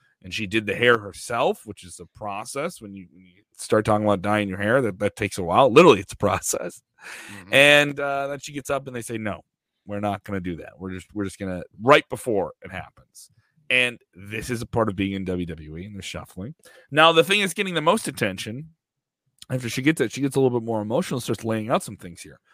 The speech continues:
Speaker 1: about how much N X T changed after Triple H wasn't involved and he was on medical leave.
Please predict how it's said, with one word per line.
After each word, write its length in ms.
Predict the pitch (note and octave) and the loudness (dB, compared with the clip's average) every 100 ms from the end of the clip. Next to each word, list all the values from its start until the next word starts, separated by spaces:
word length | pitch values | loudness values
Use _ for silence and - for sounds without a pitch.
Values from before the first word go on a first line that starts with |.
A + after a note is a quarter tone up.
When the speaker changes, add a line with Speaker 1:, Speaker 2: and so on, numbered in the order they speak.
| _ _ - | _ _ -8
Speaker 1:
about 280 | A2+ A2 - | -2 0 0
how 460 | A#2 A2 G#2+ G#2 - | -2 -2 -2 -4 -8
much 380 | - A#2 A2+ - | -6 -2 -2 -4
N 120 | A2+ A2 | -8 -8
X 140 | - | -10
T 180 | - G#2+ | -10 -10
changed 840 | - - C#3+ D#3+ A2 G2 G#2+ - G2 | -8 -8 -6 -4 -4 -6 -10 -12 -14
after 220 | F#2+ G2 | -16 -16
Triple 340 | - G2+ G#2 | -12 -10 -2
H 160 | F#3 - | -2 -2
wasn't 260 | A2+ G2+ F#2 | -4 -4 -6
involved 480 | E2 D#2+ F2+ A2+ | -10 -6 -6 -6
and 100 | - | -8
he 120 | A#2+ E3+ | -4 -2
was 140 | A#2 | -2
on 160 | F2 E2+ | -2 -4
medical 360 | D2+ D#2 D#2+ | -8 -12 -14
leave. 340 | D2+ F2+ G#3+ | -6 -4 -4